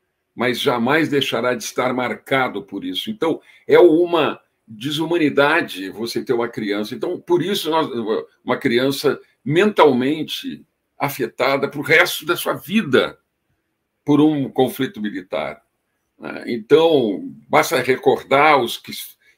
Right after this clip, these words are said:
ficamos afetados, muitas vezes, pela ditadura militar brasileira. Agora, você imagine um conflito aberto como esses. E, e, e o que nós percebemos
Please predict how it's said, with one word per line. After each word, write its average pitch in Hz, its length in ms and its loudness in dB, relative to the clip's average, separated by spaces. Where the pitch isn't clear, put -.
ficamos - 580 0
afetados, 113 640 -2
muitas 101 320 -6
vezes, 110 240 -4
pela 117 260 -2
ditadura 117 460 -2
militar 113 420 -2
brasileira. 104 460 -2
Agora, 107 240 0
você 123 140 -4
imagine 120 720 -2
um 113 80 -8
conflito 139 440 0
aberto 123 720 -2
como 101 560 -4
esses. - 600 -4
E, 135 80 2
e, 151 480 -4
e 131 60 0
o 156 120 -2
que 180 160 -2
nós 175 260 2
percebemos 117 1000 -2